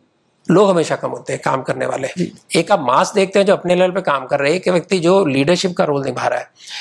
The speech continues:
Speaker 1: इतना बड़ा संगठन होने के बाद भी बड़ी मजेदार बात है कि उन्नीस सौ पच्चीस से लेकर आज तक कार्यकर्ता बोलते हैं कि हमारे पास कार्यकर्ता नहीं है।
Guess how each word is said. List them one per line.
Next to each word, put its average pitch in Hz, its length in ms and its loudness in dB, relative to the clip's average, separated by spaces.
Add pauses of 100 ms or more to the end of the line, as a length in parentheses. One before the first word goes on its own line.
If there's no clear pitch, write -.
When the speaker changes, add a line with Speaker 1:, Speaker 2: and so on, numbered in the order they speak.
(140)
Speaker 1:
इतना 214 340 2
बड़ा 185 240 4
संगठन 165 420 0
होने 143 220 0
के 147 100 0
बाद 139 260 0
भी 180 100 0
बड़ी 185 200 2
मजेदार 185 360 2
बात 131 220 0
है 143 60 -2
कि 170 100 -2
उन्नीस 170 180 0
सौ 196 60 4
पच्चीस 185 360 -2
से 196 100 2
लेकर 143 400 0 (380)
आज 185 240 4 (100)
तक 185 260 -2
कार्यकर्ता 170 480 0
बोलते 147 220 0
हैं 156 100 2
कि 165 40 2
हमारे 151 140 2
पास 151 80 -4
कार्यकर्ता 131 440 -4
नहीं 123 180 -8
है। - 340 -6